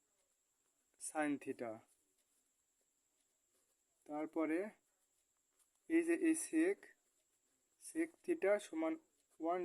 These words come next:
divide by cos theta এবং লাস্টে যে সূত্র সেটি হলো cot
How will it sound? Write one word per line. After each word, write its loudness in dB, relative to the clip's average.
divide 0
by 6
cos 0
theta -6
এবং -4
লাস্টে -2
যে 2
সূত্র -4
সেটি -8
হলো 2
cot 0